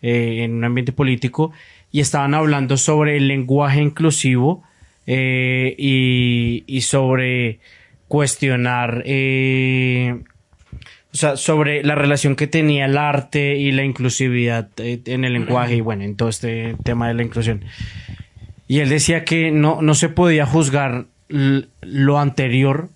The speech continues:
porque siempre eran contextos diferentes. Entonces, en el eje-, en el Renacimiento habían, eh, no sé, artistas homosexuales,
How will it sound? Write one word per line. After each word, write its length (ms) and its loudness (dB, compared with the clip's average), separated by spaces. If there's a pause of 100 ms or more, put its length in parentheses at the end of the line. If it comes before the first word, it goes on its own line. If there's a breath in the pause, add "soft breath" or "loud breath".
porque 340 0
siempre 440 0
eran 200 -2
contextos 500 -4
diferentes. 420 0
Entonces, 280 -2
en 120 0
el 120 0
eje-, 360 -2
en 120 -2
el 100 -2
Renacimiento 720 -2
habían, 520 0 (420 loud breath)
eh, 180 -2
no 100 -2
sé, 200 0
artistas 560 -2
homosexuales, 1160 0